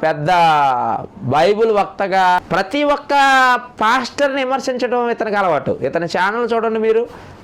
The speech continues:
ఎవరితో ఒకరు, ఆ, గిల్లి గజ్జాలు పెట్టుకుంటూనే ఉంటాడు. ఎవరో ఈ జేపీ అంటే జాన్ పాల్, ఎవరినో ఒకరు విమర్శిస్తూనే ఉంటాడు. అలా విమర్శించి, విమర్శించి,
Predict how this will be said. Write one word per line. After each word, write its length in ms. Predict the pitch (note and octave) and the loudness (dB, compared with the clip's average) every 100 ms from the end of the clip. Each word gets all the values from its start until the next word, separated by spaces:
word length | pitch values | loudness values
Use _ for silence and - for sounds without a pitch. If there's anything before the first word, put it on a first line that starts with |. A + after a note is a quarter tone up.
| - | -4
ఎవరితో 600 | C#3+ D#3+ F3 E3+ E3+ F#3 | 0 2 2 0 0 2
ఒకరు, 680 | F#3 F3 F3 E3+ E3 E3 E3 - - - - | 2 0 0 2 4 2 0 -6 -20 -18 -8
ఆ, 560 | C3 C3+ C3+ C3+ C3 C3 | -4 -2 -2 -2 -2 -2
గిల్లి 240 | D3 G#3 | 0 2
గజ్జాలు 320 | G#3 G#3 G#3 F#3+ | 2 0 0 -2
పెట్టుకుంటూనే 460 | F#3+ F3+ F3+ F#3+ | -2 -2 -2 -4
ఉంటాడు. 640 | F3+ D3+ C#3 A2+ - - - - C3+ | -4 -4 -4 -4 -10 -20 -20 -10 -4
ఎవరో 500 | D3+ F3 G3 G3 G3 - | -2 0 0 -2 -6 -8
ఈ 240 | - D3 C#3+ | -4 -2 -2
జేపీ 500 | C3 F3 F#3 E3 B2+ | -2 -2 -2 -2 -2
అంటే 200 | C#3 D3+ | -4 -4
జాన్ 400 | C3 D#3+ F3+ E3 | -2 -2 -2 -4
పాల్, 240 | D3+ D3+ | -4 -2
ఎవరినో 420 | F3 A#3 C4 C#4+ | -2 -2 -2 0
ఒకరు 280 | C#4+ C4+ C4 | 2 2 0
విమర్శిస్తూనే 600 | B3 C4 B3+ B3 C#4 C4+ | -2 -2 -2 -4 -2 -2
ఉంటాడు. 380 | B3+ A#3+ A3 D3+ - | -2 0 0 -2 2
అలా 180 | G#3+ B3 | 2 4
విమర్శించి, 640 | G#3 A#3+ A#3 B3 B3 C4 | 2 0 -2 -4 -2 0
విమర్శించి, 840 | A#3+ A#3+ A3 A#3 A3 C4+ C#4+ A3 | 0 -2 -2 -2 0 0 2 0